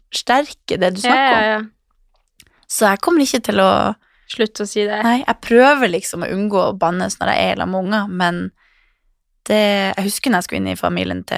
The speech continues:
Speaker 1: han Kevin, at de banna ikke. Så han
Speaker 2: Nei.
Speaker 1: var sånn, "Det her bur-, prøv å ikke banne så mye
Speaker 2: Ja.
Speaker 1: når du kommer til meg." <laughs> Men jeg, jeg har jo bare gjort det. De er nå glad i meg for det om. Men, eh,
Speaker 2: Ja, ja.
Speaker 1: det er jo kjempestygt, men det er
Speaker 2: Det,
Speaker 1: kanskje sånn
Speaker 2: men
Speaker 1: det
Speaker 2: du banner
Speaker 1: er.
Speaker 2: jo ikke mye, du er ikke sånn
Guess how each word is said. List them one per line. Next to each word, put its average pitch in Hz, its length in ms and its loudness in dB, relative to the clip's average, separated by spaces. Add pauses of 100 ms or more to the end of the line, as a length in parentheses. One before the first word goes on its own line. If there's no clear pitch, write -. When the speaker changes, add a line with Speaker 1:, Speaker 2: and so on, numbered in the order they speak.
Speaker 1:
han - 160 -8
Kevin, 208 320 -4
at 180 100 -10
de 214 140 -6
banna 190 320 0
ikke. - 220 -6 (480)
Så 240 100 0
han 233 80 4
Speaker 2:
Nei. 208 80 2
Speaker 1:
var 196 80 2
sånn, 175 160 -4
"Det 196 80 -2
her 226 80 2
bur-, 208 240 -6 (240)
prøv 240 220 2
å - 20 0
ikke 175 180 -6
banne 185 220 -2
så 175 80 -8
mye - 100 -2
Speaker 2:
Ja. 233 140 4
Speaker 1:
når - 80 4
du 214 80 2
kommer 370 320 2
til 453 240 2
meg." 453 400 0 (140)
<laughs> - 400 -2
Men 370 80 4
jeg, 285 180 4 (200)
jeg 247 200 0
har 208 140 4
jo 330 100 -2
bare 180 220 2 (260)
gjort - 260 -6
det. - 140 0 (220)
De - 100 -2
er 214 160 -2
nå 226 80 -4
glad 160 220 4
i - 20 -10
meg - 80 -12
for - 120 -6
det 208 200 4
om. 233 80 -6 (200)
Men, 220 320 2
eh, 190 480 0 (400)
Speaker 2:
Ja, 190 200 -2
ja. 196 160 2
Speaker 1:
det - 0 -
er - 80 -2
jo 220 240 -2
kjempestygt, - 1000 -4
men 226 120 -2
det 226 80 4
er 233 80 4
Speaker 2:
Det, - 80 0
Speaker 1:
kanskje 240 100 -4
sånn 254 120 -2
Speaker 2:
men - 0 -
Speaker 1:
det 214 120 0
Speaker 2:
du 185 60 2
banner 180 160 2
Speaker 1:
er. 175 80 -6
Speaker 2:
jo 175 80 -12
ikke 196 160 -6
mye, 165 320 -6
du 175 80 -4
er 165 80 -8
ikke - 160 -14
sånn 175 160 -10